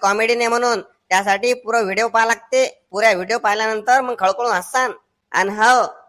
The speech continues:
जो जो बी हा व्हिडिओ पाहीन त्या सर्यांना व्हिडिओला लाईक कर जा, व्हिडिओला शेअर कर जा, आणि ज्यांना ज्यांना सबस्क्राईब नाही केलं त्यानं लगेच सबस्क्राईब करून घे जा.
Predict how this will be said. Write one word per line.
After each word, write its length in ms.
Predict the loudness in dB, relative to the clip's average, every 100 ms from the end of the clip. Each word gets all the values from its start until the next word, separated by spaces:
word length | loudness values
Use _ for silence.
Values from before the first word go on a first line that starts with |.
| -8
जो 200 | -4 -2
जो 180 | -2 0
बी 80 |
हा 180 | 0 0
व्हिडिओ 300 | 0 0 0
पाहीन 320 | 2 0 0
त्या 420 | -4 -12 _ -2 -2
सर्यांना 600 | -2 0 0 0 2 0
व्हिडिओला 360 | 0 0 0
लाईक 260 | 0 -2 0
कर 180 | -2 0
जा, 240 | 2 2 0 -6 _
व्हिडिओला 340 | -8 -2 0 -2
शेअर 240 | 0 0
कर 200 | 2 0
जा, 300 | 2 2 2 2 -8 -6
आणि 220 | -4 -2
ज्यांना 240 | -2 -2 0
ज्यांना 180 | -2
सबस्क्राईब 480 | -4 -4 -8 0 0
नाही 160 | 0 -4
केलं 320 | -2 2 2 2 -6 -6
त्यानं 400 | -2 0 2 2
लगेच 280 | 2 2 0
सबस्क्राईब 340 | -2 -2 -4 -2
करून 220 | -2 -2
घे 140 | 0 0
जा. 220 | 2 2